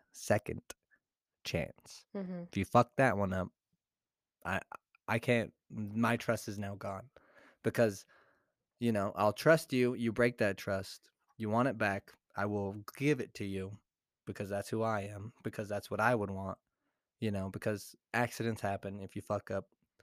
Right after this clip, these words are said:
Speaker 1: you know, everyone deserves at least one chance. But if you decide to fuck me over again,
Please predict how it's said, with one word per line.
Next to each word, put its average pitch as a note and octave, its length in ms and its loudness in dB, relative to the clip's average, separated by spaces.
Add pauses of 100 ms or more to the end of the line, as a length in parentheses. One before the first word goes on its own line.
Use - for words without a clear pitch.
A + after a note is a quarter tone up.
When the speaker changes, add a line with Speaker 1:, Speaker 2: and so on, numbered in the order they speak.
(380)
Speaker 1:
you A2+ 80 -4
know, F#2+ 180 -4
everyone G#2 300 -4
deserves G2 400 -6
at F#2+ 120 -6
least G2 220 -6
one G2 220 -4
chance. F2 460 -12 (300)
But F#2+ 240 -2 (500)
if G2+ 220 -6
you G#2 160 -4
decide G2 280 -2
to A2 60 -8
fuck A#2+ 240 0
me A#2 120 2
over A2+ 260 0
again, B2 420 -2